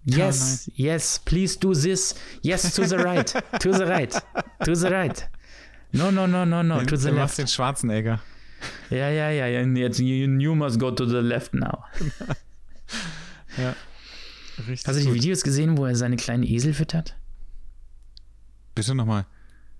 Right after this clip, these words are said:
Speaker 2: Schwarzenegger. Der füttert seine kleinen Esel zurzeit in der Quarantäne und macht davon Videos und, äh,
Speaker 1: Ach
Speaker 2: ich
Speaker 1: so,
Speaker 2: find's
Speaker 1: nee.
Speaker 2: extrem süß.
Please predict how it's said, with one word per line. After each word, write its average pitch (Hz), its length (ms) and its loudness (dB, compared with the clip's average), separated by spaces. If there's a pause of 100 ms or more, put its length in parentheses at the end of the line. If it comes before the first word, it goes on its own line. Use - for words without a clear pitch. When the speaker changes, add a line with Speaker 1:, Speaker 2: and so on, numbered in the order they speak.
(1200)
Speaker 2:
Schwarzenegger. 113 640 0 (1900)
Der 131 160 0
füttert 156 320 -2
seine 135 200 2
kleinen 131 300 0
Esel 120 320 2
zurzeit 113 600 -2
in 120 100 2
der 117 100 2
Quarantäne 117 640 2
und 117 120 4
macht 117 200 0
davon 117 260 0
Videos 131 420 0
und, 113 360 0
äh, 120 300 2
Speaker 1:
Ach - 120 -6
Speaker 2:
ich 107 160 -6
Speaker 1:
so, 107 80 0
Speaker 2:
find's 98 280 2
Speaker 1:
nee. - 60 -4
Speaker 2:
extrem 117 400 0
süß. 117 340 -2